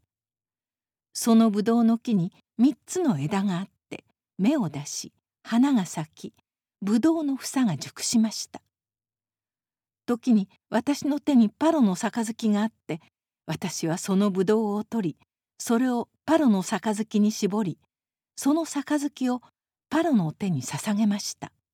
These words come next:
ヨセフは彼に言った。「その解き明かしはこうです。三つの枝は三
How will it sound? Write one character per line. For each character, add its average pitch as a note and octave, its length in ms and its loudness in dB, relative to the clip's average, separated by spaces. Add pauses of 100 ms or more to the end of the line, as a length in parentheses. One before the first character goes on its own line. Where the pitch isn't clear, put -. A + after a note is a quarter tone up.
(2000)
ヨ C#4+ 140 2
セ C4 140 0
フ D3+ 140 -6
は - 200 -8 (140)
彼 C#4 260 0
に C#3 80 0
言 B2 100 -4
っ - 60 -16 (240)
た。 - 160 -12 (1600)
「そ F#3+ 220 0
の F#3 140 2
解 F#3 120 -4
き - 140 -6
明 E3+ 80 -4
か F#3 140 -8
し E3+ 160 -2
は E3+ 180 -2 (100)
こ B3 180 0
う F#3 60 2
で C#3+ 120 -8
す。 - 200 -14 (1080)
三 A#3 180 6
つ - 200 -6
の C#4 160 4
枝 C#3+ 240 -4
は D3 200 -12 (180)
三 G3 180 2